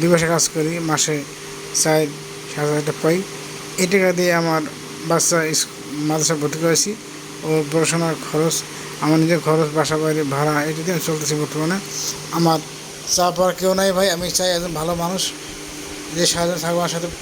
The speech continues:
ভালোবাসবে, আমি এরকম একটা মানুষ চাই। আমি চাই একজন প্রবাসী যদি ভালো মানুষ থাকে, এরা অনেক বছর ধরে চলে গেছেন, আসতে পারতেছেন না,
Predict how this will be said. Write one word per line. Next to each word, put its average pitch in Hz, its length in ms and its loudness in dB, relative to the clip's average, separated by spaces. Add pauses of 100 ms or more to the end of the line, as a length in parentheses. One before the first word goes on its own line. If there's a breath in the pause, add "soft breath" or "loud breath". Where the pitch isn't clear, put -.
(140)
ভালোবাসবে, 160 460 0
আমি 156 200 -4
এরকম 170 240 0
একটা 165 120 -2
মানুষ 156 340 0
চাই। 185 160 2 (500 loud breath)
আমি 185 240 4
চাই 185 260 2
একজন 160 280 -4
প্রবাসী 175 320 2
যদি 165 180 -6
ভালো 156 200 2
মানুষ 160 220 -2
থাকে, 160 340 0 (380 loud breath)
এরা 170 160 4
অনেক 175 180 0
বছর 160 180 0
ধরে 165 140 2
চলে 175 220 0
গেছেন, 170 300 2
আসতে 160 240 0
পারতেছেন 165 320 -2
না, 175 220 2